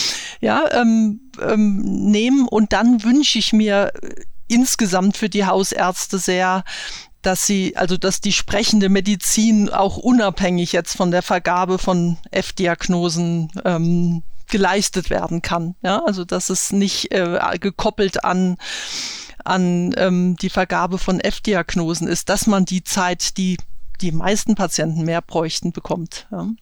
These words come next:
Zum Zuhören, zum Sprechen. Was ich vielleicht, glaube ich, auch, äh, noch, äh, ähm, einen wichtigen Punkt finde, die,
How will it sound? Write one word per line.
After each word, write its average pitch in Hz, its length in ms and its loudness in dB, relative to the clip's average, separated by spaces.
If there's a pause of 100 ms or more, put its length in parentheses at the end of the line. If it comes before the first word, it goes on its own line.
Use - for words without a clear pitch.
(440)
Zum 208 240 2
Zuhören, 185 640 2
zum 180 220 -2
Sprechen. 175 520 -2 (160)
Was - 200 -2
ich - 160 -2
vielleicht, 226 440 2
glaube 220 300 2
ich, - 220 -4
auch, 233 280 0
äh, 220 200 0
noch, 214 340 2
äh, 214 420 2
ähm, 202 300 2
einen 202 400 2
wichtigen 214 400 0
Punkt 254 380 0
finde, 208 320 2
die, 196 360 0